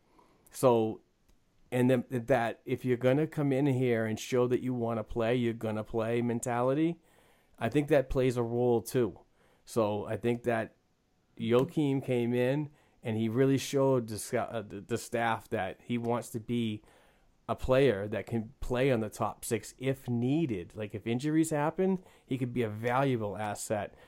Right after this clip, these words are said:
anywhere up there, just like Nash was. Nash was a third or fourth line player a couple of years ago, and he moved right up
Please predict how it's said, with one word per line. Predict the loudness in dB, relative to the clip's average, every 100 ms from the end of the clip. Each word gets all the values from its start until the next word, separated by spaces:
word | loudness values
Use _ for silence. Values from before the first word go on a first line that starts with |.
| _ _ _ _
anywhere | 2 4 2 0 -2
up | -4 -4
there, | -4 -4
just | -4 -2
like | -2
Nash | 0 0 -2 -6
was. | -8 -8 -10
Nash | -6 -6 -4
was | -4
a | -4
third | -2 0 2
or | 0
fourth | -2 -2 0
line | 0 0
player | 0 2 0 -2 _ _ _
a | -6
couple | -4 -2
of |
years | -4 -4 -6
ago, | -6 -6
and | -4
he | -2
moved | 0 0 -2
right | -4 -4 -4
up | -6 -8